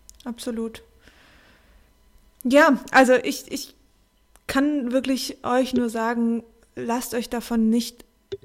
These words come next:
runterziehen. Ich weiß, wie das ist. Man, man fühlt sich so ein bisschen gefangen in der Situation und denkt, "Oh mein Gott, das soll jetzt mein Leben sein und wie soll ich damit umgehen?" Vor allen Dingen, weil das natürlich auch die Leute um dich herum spüren. Grad so der Partner oder so.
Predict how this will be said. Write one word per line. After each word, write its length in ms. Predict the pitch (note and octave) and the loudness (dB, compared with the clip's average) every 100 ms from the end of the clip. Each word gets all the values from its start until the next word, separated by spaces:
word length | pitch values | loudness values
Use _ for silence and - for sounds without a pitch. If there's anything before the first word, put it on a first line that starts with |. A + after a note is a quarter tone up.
| - | -16
runterziehen. 500 | A3+ A#3 B3 A#3 A#3 | -4 0 2 0 -2
Ich 100 | A3+ | -2
weiß, 280 | G3+ A3 C4+ | 2 2 2
wie 60 | B3 | -4
das 160 | A3+ | -6
ist. 180 | - C4+ | -6 -4
Man, 200 | B3 A3 | -2 0
man 160 | A3 G#3+ | 0 -4
fühlt 240 | - C4+ | -4 -6
sich 120 | C4+ | -6
so 100 | - | -6
ein 40 | A3+ | -6
bisschen 240 | A#3 A#3+ | -4 -4
gefangen 640 | G#3+ G#3 - - G#3+ B3 D4+ F4 - _ _ _ | -4 -6 -14 -8 -4 -4 -6 -12 -18 _ _ _
in 160 | - C4+ | -4 0
der 140 | C#4 | 2
Situation 760 | C4+ C4+ C4+ C4 - C4+ C#4 C4+ | 2 -2 -2 -4 -4 -2 -2 -2
und 280 | A3 A3 - | -4 -4 -2
denkt, 380 | A3+ B3 - - | -2 -2 -4 -2
"Oh 60 | |
mein 260 | A3 G#3 G#3 | 0 0 -2
Gott, 260 | B3+ D4 | -4 -4
das 140 | C4+ A#3+ | -4 -6
soll 100 | A3+ | -4
jetzt 240 | G#3+ G#3+ | -4 -2
mein 160 | G#3 G3+ | -2 -2
Leben 300 | G#3+ D4 D#4+ | -2 -2 -4
sein 400 | D4+ D4 D4+ D4 | -6 -6 -6 -8
und 240 | - G#3+ | -6 -6
wie 80 | A3+ | -4
soll 120 | A3 | -6
ich 80 | A3 | -6
damit 220 | G#3+ G3+ | -6 -6
umgehen?" 340 | A#3+ C#4 C#4+ C4+ - - | -6 -4 -6 -8 -14 -10
Vor 180 | - - | -8 -2
allen 220 | A3+ C#4 | -2 0
Dingen, 220 | A#3+ G3+ | 0 0
weil 100 | G#3 | -2
das 160 | A3 A3+ | -4 -6
natürlich 320 | G#3 A3 G3+ | -6 -6 -8
auch 140 | G#3 | -10
die 180 | - G#3+ | -10 -8
Leute 360 | G3+ G#3 A#3 - | -4 -4 -6 -8
um 300 | - C#4 C4+ | -6 -2 -2
dich 260 | G#3 - | -2 -6
herum 300 | G3+ G3 G3 | -10 -10 -10
spüren. 380 | G3+ - G#3+ G#3 | -12 -8 -6 -6
Grad 240 | - G#3+ | -6 -8
so 160 | - A3 | -6 -6
der 140 | G#3 | -6
Partner 560 | G3 - A3 C4 C4+ G3+ | -6 -4 -4 -4 -2 -2
oder 200 | F#3 F#3 | -2 -6
so. 200 | F#3+ G3+ | -8 -10